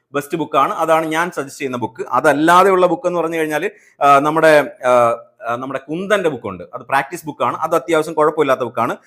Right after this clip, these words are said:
Practice Book on Quicker Maths എന്ന് പറയുന്ന പുസ്തകമാണ്. അത് ഇവിടെ നമ്മുടെ സ്റ്റോറിൽ അവൈലബിൾ ആണെന്ന് നോക്കണം, ഞാനത് കണ്ടിട്ടില്ല, നിങ്ങൾ ഉണ്ടെങ്കിൽ നോക്കുക കേട്ടോ. കുന്തന്റെ ബുക്കാണ് കേട്ടോ, തൈറ and കുന്തൻ എന്നാണെന്ന് തോന്നുന്നു.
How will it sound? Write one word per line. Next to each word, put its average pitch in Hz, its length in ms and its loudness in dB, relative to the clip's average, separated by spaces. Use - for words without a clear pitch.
Practice 185 400 2
Book 185 220 2
on 190 60 2
Quicker 175 340 -4
Maths 170 160 -4
എന്ന് 160 100 -6
പറയുന്ന 147 200 -6
പുസ്തകമാണ്. 127 260 -6
അത് 160 60 -4
ഇവിടെ 165 140 -6
നമ്മുടെ 165 260 -8
സ്റ്റോറിൽ 165 280 -2
അവൈലബിൾ 160 320 0
ആണെന്ന് 151 200 -4
നോക്കണം, 123 220 -8
ഞാനത് 127 260 -10
കണ്ടിട്ടില്ല, 143 360 -6
നിങ്ങൾ 175 160 2
ഉണ്ടെങ്കിൽ 202 320 0
നോക്കുക 139 220 -4
കേട്ടോ. 110 240 -2
കുന്തന്റെ 175 440 -2
ബുക്കാണ് 113 280 -2
കേട്ടോ, 104 180 -8
തൈറ 139 240 -8
and 143 180 -14
കുന്തൻ 135 240 -12
എന്നാണെന്ന് 123 440 -10
തോന്നുന്നു. 117 240 -14